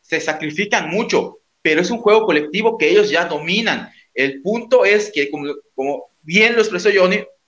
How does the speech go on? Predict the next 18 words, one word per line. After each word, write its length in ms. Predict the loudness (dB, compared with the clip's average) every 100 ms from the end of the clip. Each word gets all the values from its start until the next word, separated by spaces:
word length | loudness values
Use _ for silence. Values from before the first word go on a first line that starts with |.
| -2
es 240 | -2 0
que 220 | -2 -4 -4
no 220 | 2 4
hay 120 | 4
ese 140 | -2
jugador 480 | -6 0 4 4 2 -4 -18 _ _ _ _ _
diferente 800 | -12 -10 0 2 4 2 0 0 0 -14 _ _ _ _ -8
que 100 | -8
pueda 360 | 0 2 2
sacar 680 | 0 -4 0 0 0 -4 -14 _ _ _ _ _ _
o 160 | 0 2 0 -2
destrabar 680 | -4 -4 -4 -2 2 2
el 160 | 2 0
partido 680 | -2 -2 -6 0 0 0 -4
en 160 | -8 -4
un 80 | -4
momento 420 | -2 -4 -2 -2
dado, 560 | 0 0 0 -4 -12